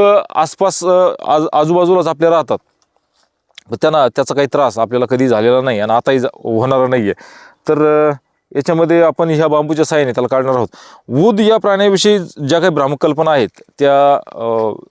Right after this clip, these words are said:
अपशकुनी किंवा मग, अ, तो मड उकरून खाणार आहे किंवा मग माणसाला द-, पाहिल्यानंतर तो चावतो असं भरपूर काही म्हटलं जातं. तर तुम्ही, तुम्हाला जवळून ऊदसुद्धा दाखवतो. त्या ऊद दिसायला फार सुंदर आहे आणि जरी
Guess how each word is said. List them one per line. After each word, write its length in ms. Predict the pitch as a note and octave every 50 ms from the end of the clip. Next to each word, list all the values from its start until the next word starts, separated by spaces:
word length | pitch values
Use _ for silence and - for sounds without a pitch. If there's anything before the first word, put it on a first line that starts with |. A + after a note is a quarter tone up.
| - - D3+
अपशकुनी 640 | D3+ C3 - - D#3 B2 - C#3+ C#3+ D3 C#3+ C#3+ C#3+
किंवा 240 | B2+ - C#3+ C#3 C3+
मग, 220 | C3 C3+ C3 C3 B2+
अ, 240 | C3 C3 C3 C3 B2 - _ - - - _ _
तो 380 | - C3+ C3+ C3+ C3 C3 C#3 -
मड 280 | - B2+ B2 C3 C3+ C3+
उकरून 280 | C3 A#2+ - C3 C3+ A2+
खाणार 280 | - B2 A#2+ B2 B2+ B2
आहे 300 | B2 A#2+ A#2+ B2 B2 A#2+ A2+ _ _ _ _ _ _
किंवा 140 | A#2+ A#2 A2+
मग 140 | A#2 A#2
माणसाला 500 | A#2+ A#2+ B2 B2 A#2+ A#2 - B2 B2 B2
द-, 440 | A#2+ G#2+ B2 G#2+ A2 G#2 G#2+ A2 G#2+ G2+ -
पाहिल्यानंतर 480 | - A#2+ B2 A#2+ A#2+ A#2+ A#2 A2+ F#2+ A#2 G#2+ -
तो 60 | B2+
चावतो 640 | A2 - C#3+ C3 B2+ A#2+ - - B2 B2 A#2+ A#2 - -
असं 240 | - - D3 C#3
भरपूर 280 | C3 B2+ B2 A#2+ - C#3+
काही 160 | B2+ C#3+ C3+
म्हटलं 220 | B2 A2+ G#2+ A2+ A2+
जातं. 220 | A#2 G#2+ - G2 - _ _ _ - - - - - - - _ _ _ _ -
तर 240 | B2 B2 B2+ B2+
तुम्ही, 280 | B2 - - E3+ F#3 F#3+
तुम्हाला 240 | F#3+ F#3 F#3 F#3 F#3+
जवळून 360 | E3+ F3 F3+ F3+ F#3 F#3 F3+
ऊदसुद्धा 480 | E3+ F3+ F3 - - F3 E3+ D#3+ D3+ D#3
दाखवतो. 380 | C#3 C#3+ D3 A#2 - A2 A2+ A2
त्या 120 | - C3 C3 C3 F2+ C#2+ - - - A1+ B1 D#2
ऊद 320 | A2 D3+ D#3+ F#3+ F#3 E3+
दिसायला 420 | E3+ D3+ E3+ E3 - G3+ G3 G3 F#3+
फार 180 | - F#3 F#3
सुंदर 280 | D#3+ - F#3 F#3 F3 D#3
आहे 100 | B2 G2 - _ _ _ _ _ - - - _ _
आणि 600 | - A2+ A#2 B2 B2 B2 B2 B2 B2 B2 B2 A#2+ G#2+ - _ _ _ _ A2+ G#2+
जरी 440 | B2+ E3 F#3 A3 A3+ G#3 G3 G#3